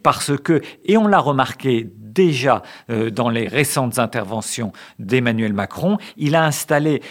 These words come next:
une forme de rapport de force avec l'Assemblée nationale.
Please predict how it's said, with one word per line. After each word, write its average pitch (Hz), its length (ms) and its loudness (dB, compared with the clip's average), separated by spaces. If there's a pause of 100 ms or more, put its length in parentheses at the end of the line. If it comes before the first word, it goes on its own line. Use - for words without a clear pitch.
une 135 200 -4
forme 117 580 0 (180)
de 113 380 -2
rapport 170 840 0
de 104 160 -2
force - 540 -4 (180)
avec 127 600 0
l'Assemblée 113 500 -2
nationale. 98 540 -8